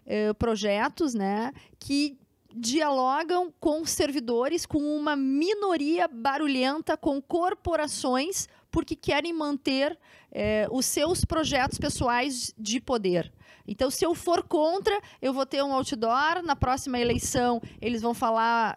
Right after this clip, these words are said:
de mim, essas corporações, e talvez eu não me eleja. Eu acho que essa foi uma grande mudança que aconteceu também nas eleições, um olhar da sociedade para o homem, para a mulher, né, eh,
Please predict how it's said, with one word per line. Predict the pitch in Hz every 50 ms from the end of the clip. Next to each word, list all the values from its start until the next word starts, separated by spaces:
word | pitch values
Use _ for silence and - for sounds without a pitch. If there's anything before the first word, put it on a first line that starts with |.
| - 202
de | 214 208 220 240
mim, | 240 240 240 254 285 349 392 -
essas | - 208 208 - 240 226 -
corporações, | - - 233 226 240 247 - - 233 233 247 247 - 254 247 254 285 339 - - - - -
e | 294 -
talvez | - 294 294 240 302 285 277 285
eu | 277
não | 262 254 254
me | 254 254
eleja. | 226 208 196 185 185 180 180 160 156 - - - - _
Eu | - 196
acho | 240 269 - -
que | 349
essa | 302 370 - 415
foi | - - 381 370
uma | 359 359 320
grande | 269 220 214 208 208 277 285 294 320 359 381 392 330 330
mudança | 294 277 254 220 233 247 269 -
que | - 233
aconteceu | - 233 214 220 208 - - 226 233
também | - 220 208 202 214
nas | 226 226 208
eleições, | 208 190 190 190 - - 208 208 233 233 - - - - -
um | 240 262 262 254
olhar | 247 233 226 226 226 220 240 269 294 302 277
da | 226 226 226
sociedade | 226 - 240 226 - - 226 190 190 196 196 214 247 262 233 269 254 - - _ _ _
para | - 240 247 254 269 277 285 285 277 - -
o | 247 254 240
homem, | 226 233 247 254 254 247 226 214 208
para | - - 202
a | 214
mulher, | 220 226 220 214 196 196 196 214 226 226 196
né, | 175 170 180 196 220 247 - - - _ -
eh, | - 214 214 214 214 214 208 214 208 202 196